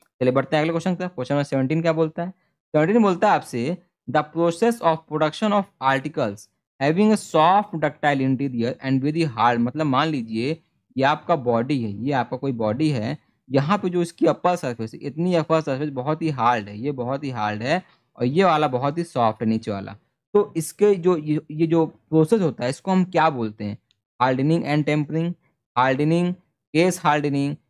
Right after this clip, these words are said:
या none of the। तो फ्रेंड ध्यान रखिएगा इस process को हम बोलते हैं case hardening। और केस हार्डनिंग की डेफिनेशन क्या होती है वो मैं अभी आपको एक्सप्लेन करता हूँ। देखिए इसकी डेफिनेशन क्या होती है, "Case hardening or surface hardening is the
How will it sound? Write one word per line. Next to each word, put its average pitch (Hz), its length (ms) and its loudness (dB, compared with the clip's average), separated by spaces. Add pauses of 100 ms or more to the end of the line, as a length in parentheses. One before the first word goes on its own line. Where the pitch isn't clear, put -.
(120)
या 135 100 2
none 127 320 4
of 104 80 -4
the। 110 100 -10
तो 117 80 -10
फ्रेंड 143 200 0
ध्यान 135 280 0
रखिएगा 123 460 0
इस 170 140 2
process 135 340 -8
को 127 80 -4
हम 120 140 6
बोलते 117 280 2
हैं 143 100 4 (100)
case 165 320 2
hardening। 120 500 0 (320)
और - 180 -6
केस 160 340 0
हार्डनिंग 135 340 2
की 139 60 -6
डेफिनेशन 127 480 -2
क्या 127 140 -4
होती 113 240 -4
है 139 40 -2
वो 131 60 -2
मैं 131 120 0
अभी 120 160 -4
आपको 117 260 -2
एक्सप्लेन 110 300 -2
करता 101 280 -6
हूँ। 107 240 -8
देखिए 107 280 -4
इसकी 107 180 -8
डेफिनेशन 143 260 0
क्या 160 100 2
होती 123 280 -2
है, 147 120 -6 (520)
"Case 208 280 4
hardening 170 480 2 (200)
or 156 160 2 (100)
surface 165 440 -2
hardening 104 400 -2 (440)
is 135 120 0
the 175 100 4